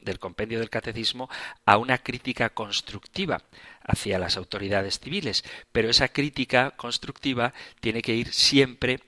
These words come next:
acompañada de la oración. De hecho, en la liturgia de las horas, en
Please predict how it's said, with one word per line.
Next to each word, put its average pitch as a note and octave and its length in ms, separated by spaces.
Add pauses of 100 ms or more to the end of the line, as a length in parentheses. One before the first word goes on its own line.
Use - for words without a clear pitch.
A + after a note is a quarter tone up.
acompañada G#2+ 800 (240)
de A2 220
la A#2+ 240 (220)
oración. G#2+ 880
De G#2 260
hecho, - 480
en G2+ 220
la G2 240
liturgia B2+ 800
de A#2+ 100
las A#2 240
horas, E3 440 (360)
en F#2+ 380